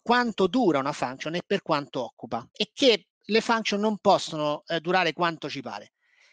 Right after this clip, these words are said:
Ma un workflow può durare giorni. Immaginate la richiesta di ferie. Una richiesta di ferie, qualcuno farà la richiesta,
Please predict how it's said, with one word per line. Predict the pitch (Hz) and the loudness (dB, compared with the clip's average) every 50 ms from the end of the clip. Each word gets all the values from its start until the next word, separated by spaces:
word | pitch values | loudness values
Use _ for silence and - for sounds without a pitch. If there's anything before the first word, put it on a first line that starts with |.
| _ _ _ _ | _ _ _ _
Ma | _ 160 175 | _ -2 0
un | 190 202 | 2 4
workflow | 214 233 202 - - 175 147 120 117 120 - _ _ | 4 4 4 4 2 2 2 2 -2 -8 -12 _ _
può | _ 160 156 | _ -4 -4
durare | 139 139 170 175 170 165 160 143 | -4 -2 -4 -2 0 -2 -2 -4
giorni. | 131 156 175 143 127 120 135 | -4 -4 -4 -4 -4 -6 -6
Immaginate | 147 170 170 151 180 214 226 208 202 | -6 -6 -6 -4 -2 -4 -2 -2 -2
la | 165 151 | -2 -2
richiesta | 151 156 139 147 180 202 180 - - 165 156 | -4 -4 -4 -2 -2 -2 -2 -4 -6 -6 -6
di | 143 151 | -6 -8
ferie. | 147 - 151 135 113 113 110 113 117 127 _ _ | -6 -4 -4 -4 -4 -6 -10 -12 -14 -14 _ _
Una | 190 170 175 | -4 -2 -2
richiesta | 180 202 190 247 220 - - 147 | -2 2 2 0 0 2 0 -2
di | 135 135 | -2 -2
ferie, | - - 113 113 110 113 123 143 - - - - _ _ _ | -6 -4 -6 -4 -4 -4 -6 -6 -8 -12 -20 -20 _ _ _
qualcuno | - 175 175 - _ _ - - 269 269 220 175 | 0 0 0 0 _ _ -4 0 4 4 4 4
farà | - 165 156 151 | 4 2 2 2
la | 151 | 2
richiesta, | 143 147 127 127 113 110 - - 151 160 | 0 0 -2 -4 -6 -6 -4 -2 -2 -4